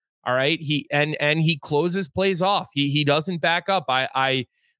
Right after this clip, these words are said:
you know, I talk to my, my defense on the Titans all the time, whether it's the junior guys, whether it's the, the U eighteen guys, um, the U eight sixteen kids. Like, I'm always on them about closing plays down, having a good gap.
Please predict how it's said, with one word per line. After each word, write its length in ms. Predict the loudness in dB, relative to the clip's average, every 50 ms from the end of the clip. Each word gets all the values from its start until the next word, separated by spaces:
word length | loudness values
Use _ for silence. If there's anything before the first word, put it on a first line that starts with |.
| -20 -10
you 140 | -6 -2 0
know, 160 | 2 2 2
I 100 | 2 0
talk 320 | -2 -2 0 0 0 0 -2
to 80 | -2 -2
my, 300 | 0 0 2 0 0 0
my 200 | 0 0 0 0
defense 560 | 0 0 0 0 0 0 0 0 0 0 -2
on 160 | -2 0 0
the 80 | -2 -2
Titans 500 | -2 0 0 2 2 0 -2 -4 -6 -6 -4 0
all 220 | 0 2 2 0
the 100 | -2 -4
time, 320 | -2 0 2 2 2 2
whether 220 | 0 0 2 2 0
it's 140 | -2 -2 -4
the 100 | -4 -4
junior 400 | -2 -2 0 2 2 0 0 0
guys, 420 | 0 0 0 0 0 -2 -4 -4
whether 320 | -2 0 0 2 2 2
it's 160 | 0 -2 -4 -4
the, 220 | -2 0 0 0 0 -2
the 60 | -8 -8
U 240 | -6 -4 -2 0
eighteen 500 | 0 0 0 -2 -4 -2 -2 0 0 -2
guys, 560 | -2 0 0 2 2 2 0 0 -2 -4 -8 -14 _ _ _ _ _ _ _ -2
um, 460 | 0 2 2 2 0 0 -2 -2 -4
the 60 | -4 -2
U 180 | 0 0 2
eight 180 | 2 0 0 -2
sixteen 600 | -2 -2 -2 -2 -2 -4 -2 0 0 2 2 0 -2
kids. 500 | -2 -2 0 0 0 0 -2 -6 -8 -4
Like, 280 | 0 0 0 0 0 -4 _ _ _ _ _ _ _ -2
I'm 180 | -2 -2 -2 -4 -2
always 480 | 0 2 2 2 2 2 0 -2 -4 -4 -2
on 240 | 2 2 2 2 2
them 140 | 0 -2 0
about 280 | 0 0 0 0 -2
closing 460 | -4 -2 -2 0 0 0 -2 -4 -4 -2
plays 320 | -2 0 0 0 -2 0
down, 320 | 0 0 2 2 0 0
having 420 | -2 -2 0 0 0 0 0 0 0
a 60 | 0
good 260 | 0 0 -2 -2 -2 0
gap. 340 | 0 2 2 2 0 -2